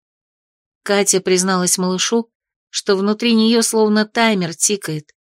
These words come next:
и она чувствует, что с каждым днём времени остаётся меньше и меньше.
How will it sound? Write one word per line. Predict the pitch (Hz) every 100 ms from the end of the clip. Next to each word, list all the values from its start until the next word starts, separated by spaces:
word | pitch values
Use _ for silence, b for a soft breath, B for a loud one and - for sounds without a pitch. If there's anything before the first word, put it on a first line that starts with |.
| _ -
и | 262
она | 294 285 277
чувствует, | 302 285 - 262 233
что | - 247
с | -
каждым | 294 294 240 262 247
днём | 226 233 196
времени | 190 240 226 208
остаётся | 202 - 208 226 226 -
меньше | 220 233 233 - 233
и |
меньше. | 226 208 165 -